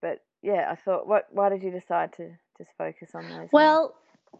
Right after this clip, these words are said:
Speaker 2: I mean, yeah, we, we, we didn't want to write a here's a little bit of everything book.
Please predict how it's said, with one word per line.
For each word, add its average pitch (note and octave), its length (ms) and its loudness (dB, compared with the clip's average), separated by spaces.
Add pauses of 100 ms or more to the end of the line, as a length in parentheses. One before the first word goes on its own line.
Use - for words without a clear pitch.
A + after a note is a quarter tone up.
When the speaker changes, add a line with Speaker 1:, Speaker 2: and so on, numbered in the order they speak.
Speaker 2:
I C4 120 0
mean, C4+ 260 2
yeah, C#4+ 340 4
we, A#3+ 180 4
we, C#4 220 2
we C4 160 2
didn't A#3 320 -2
want B3 200 4
to A#3 140 0
write G#3+ 280 6
a G3 300 6
here's G#3 200 2
a F#3+ 60 4
little G3 200 4
bit G3+ 140 4
of G3 80 0
everything G#3 520 2
book. F#4+ 280 2